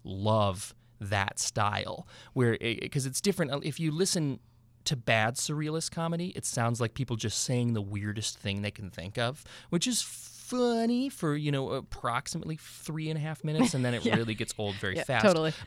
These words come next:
Speaker 1: But the people who do it well, it's like, it's surreal, but it's a caricature. You know, it ties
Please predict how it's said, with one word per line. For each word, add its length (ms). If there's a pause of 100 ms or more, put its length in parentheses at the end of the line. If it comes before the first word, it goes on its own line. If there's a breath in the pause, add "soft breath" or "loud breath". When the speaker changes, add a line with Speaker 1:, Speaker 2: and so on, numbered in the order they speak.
Speaker 1:
But 180
the 80
people 320
who 100
do 160
it 120
well, 680 (400 soft breath)
it's 220
like, 340 (300 soft breath)
it's 180 (180)
surreal, 560
but 100
it's 120
a 60
caricature. 760
You 100
know, 100
it 160
ties 640